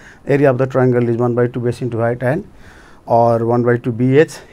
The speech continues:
Area of triangle, uh, S, S minus A, S minus B, S minus C,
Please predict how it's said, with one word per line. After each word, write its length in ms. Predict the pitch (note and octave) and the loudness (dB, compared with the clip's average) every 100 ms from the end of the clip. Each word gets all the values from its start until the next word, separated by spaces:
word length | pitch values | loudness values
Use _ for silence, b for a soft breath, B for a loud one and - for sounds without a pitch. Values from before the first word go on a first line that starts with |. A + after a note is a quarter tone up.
| - | -4
Area 220 | C#3 C3+ | 0 2
of 140 | C3 C3 | 2 2
triangle, 500 | C3+ C3+ C3 D#3 F#3 b b b b b | 4 4 4 2 -4 b b b b b
uh, 400 | - A#2 A#2 A2+ - - - | -4 0 2 2 -2 -8 2
S, 240 | E3 - D3 | 2 2 -4
S 160 | C3+ | -2
minus 340 | B2+ B2+ B2+ B2 | 0 0 0 -2
A, 160 | D3 | -4
S 160 | C3 C3 | -4 -2
minus 240 | B2 A#2+ | -4 -4
B, 140 | B2 C3 | -6 -6
S 160 | B2+ | -4
minus 280 | B2 A#2 A#2 | -4 -4 -4
C, 320 | - D#3+ F#3 | -6 -4 -4